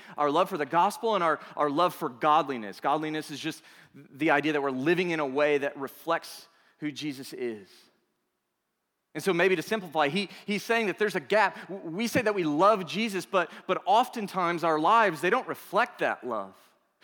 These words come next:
W-, we say that we want Jesus, but, but oftentimes w-, we live like we want other things. Now remember, he's talking to Christians here, right? He's, he's kind of going after, it's a strong statement.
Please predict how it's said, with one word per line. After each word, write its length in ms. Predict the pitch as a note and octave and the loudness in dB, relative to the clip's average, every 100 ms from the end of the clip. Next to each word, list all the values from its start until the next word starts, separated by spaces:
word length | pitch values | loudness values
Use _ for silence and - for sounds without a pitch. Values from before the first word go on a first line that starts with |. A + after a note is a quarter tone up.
| - | -14
W-, 200 | G3 G#3 | -10 -4
we 160 | A3 | -4
say 140 | C#4 C#4 | -2 2
that 120 | A#3 | 2
we 120 | G#3 | 2
want 280 | F3+ B3 B3 | 2 0 0
Jesus, 420 | D3+ A#3 C4 G#3 | -4 -4 -2 -2
but, 180 | - G3+ - - | 0 -2 -2 0
but 100 | G3 | 2
oftentimes 720 | A#3+ C#4+ C4 G#3 G#3+ G3+ - - | 2 -2 -6 -2 0 0 -4 -12
w-, 140 | F#3 G3 F3 | -14 -14 -12
we 180 | E3 B3 | -4 -2
live 320 | G#3 G#3 C4+ | 4 6 4
like 240 | G#3 G3+ F#3+ | 4 2 2
we 60 | |
want 280 | F#3+ A3+ G#3+ | 0 2 2
other 280 | F#3 G#3+ A#3+ | 2 2 0
things. 920 | - - B3 C#4 D3+ G2 F#2 - - _ _ _ _ - - | -2 -10 -10 -8 -10 -14 -20 -20 -20 _ _ _ _ -18 -2
Now 140 | A3+ | 2
remember, 340 | A3 A3 D4+ B3 | 2 2 0 0
he's 260 | B3+ C#4 | -2 -6
talking 420 | - - C4 C4 | -12 -4 -4 -4
to 80 | E3+ | -8
Christians 580 | - - C#4+ - E3 A#2 | -8 -10 -10 -10 -12 -14
here, 240 | A#2 F#2 D#2+ _ _ _ _ _ _ _ - | -16 -18 -20 _ _ _ _ _ _ _ -2
right? 160 | G#3 G#3+ | 0 0
He's, 160 | A#3 - - | -4 -6 -8
he's 180 | A3+ G3+ | -6 -4
kind 200 | C#4+ D4 | -2 -2
of 160 | G3 | -2
going 340 | D3+ A3+ B3+ G3 | 0 0 0 -2
after, 360 | E3 A#3+ C4+ | -2 -2 -2
it's 180 | G#3 G#3 | -4 -4
a 40 | G#3+ | -8
strong 460 | - - A#3 B3+ | -8 -2 -2 -2
statement. 720 | G#3+ - - C3+ - D#3 G2+ | -6 -14 -10 -10 -10 -14 -16